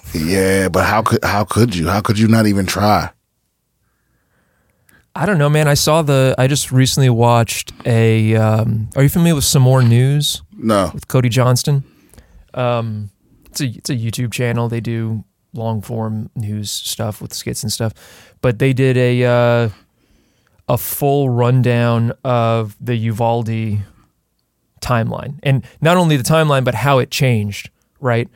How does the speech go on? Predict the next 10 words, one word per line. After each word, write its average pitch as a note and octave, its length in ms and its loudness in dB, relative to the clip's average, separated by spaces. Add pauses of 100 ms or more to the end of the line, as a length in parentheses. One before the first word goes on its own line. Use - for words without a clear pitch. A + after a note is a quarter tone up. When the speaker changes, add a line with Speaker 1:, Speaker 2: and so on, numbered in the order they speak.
(140)
Speaker 2:
'Cause B2+ 140 -2
the B2 80 -4
cops B2+ 320 -2
would - 80 -16
come A#2+ 220 -2
out A2 260 -2 (360)
with A#2+ 300 -8 (440)
information A#2 840 -2 (580)
and B2 180 -2
then A#2 420 -2